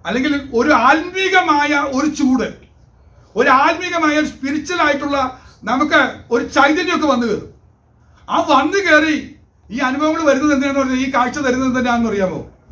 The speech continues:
വചനം വെളിപ്പെടുത്തി തരാനാണ്. ഒന്നുകൂടെ പറഞ്ഞു കഴിഞ്ഞാൽ, മനസ്സിലാവുന്ന ഭാഷയിൽ പറഞ്ഞു കഴിഞ്ഞാൽ, വചനത്തിന്റെ വെളിപ്പാട് തരും.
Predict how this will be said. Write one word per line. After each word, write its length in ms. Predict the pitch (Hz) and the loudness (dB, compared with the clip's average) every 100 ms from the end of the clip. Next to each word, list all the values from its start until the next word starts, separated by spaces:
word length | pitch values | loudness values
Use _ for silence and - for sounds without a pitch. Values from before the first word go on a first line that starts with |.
| - | -16
വചനം 480 | 135 170 185 220 240 | -6 -2 -2 -2 -2
വെളിപ്പെടുത്തി 320 | 214 180 170 | -2 -2 -6
തരാനാണ്. 360 | 165 143 110 101 - - - - _ - | -6 -8 -8 -18 -20 -20 -20 -20 _ -10
ഒന്നുകൂടെ 320 | 180 190 208 | -6 -2 -2
പറഞ്ഞു 240 | 233 214 226 | 0 0 0
കഴിഞ്ഞാൽ, 180 | 220 220 | -2 -2
മനസ്സിലാവുന്ന 480 | 196 190 226 233 | -4 -2 -2 0
ഭാഷയിൽ 260 | 226 190 208 | 0 -2 -2
പറഞ്ഞു 200 | 202 190 | -2 -2
കഴിഞ്ഞാൽ, 240 | 185 175 170 - - | -4 -6 -8 -16 -16
വചനത്തിന്റെ 600 | 160 170 180 196 214 202 | -6 -6 -4 -6 -6 -6
വെളിപ്പാട് 440 | 190 156 151 156 156 | -4 -4 -6 -6 -6
തരും. 380 | 156 - - | -6 -10 -14